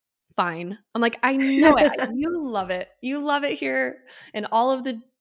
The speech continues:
Speaker 1: cheetah print and everything." Um,
Speaker 2: I
Speaker 1: 'cause
Speaker 2: use,
Speaker 1: it
Speaker 2: I use a lot of color. I use a lot of
Speaker 1: Yeah.
Speaker 2: color in feng shui. Color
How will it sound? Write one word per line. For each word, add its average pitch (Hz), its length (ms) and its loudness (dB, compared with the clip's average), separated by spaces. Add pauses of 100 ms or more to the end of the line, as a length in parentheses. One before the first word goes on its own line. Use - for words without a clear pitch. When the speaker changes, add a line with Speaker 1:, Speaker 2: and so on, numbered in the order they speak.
(120)
Speaker 1:
cheetah 240 300 -4
print 214 520 -6
and 190 340 -12
everything." 196 680 -8 (720)
Um, 196 400 -6
Speaker 2:
I 294 120 -4 (120)
Speaker 1:
'cause 262 140 -2
Speaker 2:
use, - 20 -6
Speaker 1:
it - 120 -12
Speaker 2:
I 269 100 -6
use 370 240 -4
a 320 60 -4
lot 247 220 0
of 247 100 -8
color. 175 480 -6 (140)
I 190 60 -2
use 220 220 -4
a 202 60 -4
lot 185 220 -2
of 240 60 -6
Speaker 1:
Yeah. - 20 -10
Speaker 2:
color 214 280 -6
in 170 120 -8
feng 170 180 -10
shui. 170 200 -6
Color 320 300 -4